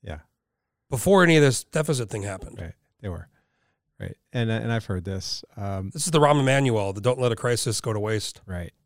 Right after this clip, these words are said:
Speaker 1: That's, that's, so, so first of all, let, let me just say this. Uh, <clears throat> costs go up in the school district every year. You've got,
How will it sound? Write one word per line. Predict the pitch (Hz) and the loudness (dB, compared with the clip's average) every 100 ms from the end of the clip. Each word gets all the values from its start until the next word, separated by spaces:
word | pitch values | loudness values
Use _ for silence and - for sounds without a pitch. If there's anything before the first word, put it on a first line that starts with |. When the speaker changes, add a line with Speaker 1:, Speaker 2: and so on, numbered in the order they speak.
| - | -8
Speaker 1:
That's, | 117 - - - | -6 -6 -10 -6
that's, | 123 - _ - | -6 -6 _ -16
so, | - 135 113 - _ | -4 0 0 -2 _
so | - 139 | -4 -2
first | - 151 - | 0 -2 -2
of | |
all, | 98 95 104 | -2 -2 -4
let, | 147 120 | -4 -4
let | 143 113 | 0 0
me | |
just | 95 95 | 0 -4
say | - | -8
this. | 85 80 - - | -10 -10 -12 -10
Uh, | 64 - - | -12 -10 -14
<clears throat> | - | -8
costs | - 151 - | -2 -2 -2
go | - 110 | -4 -2
up | 101 - | -4 -4
in | |
the | 95 | -6
school | - 107 | -6 -6
district | 92 92 92 - | -6 -8 -10 -12
every | 87 85 | -12 -14
year. | 80 78 - _ _ _ _ | -20 -20 -20 _ _ _ _
You've | - 101 | -10 -6
got, | 101 95 | -6 -8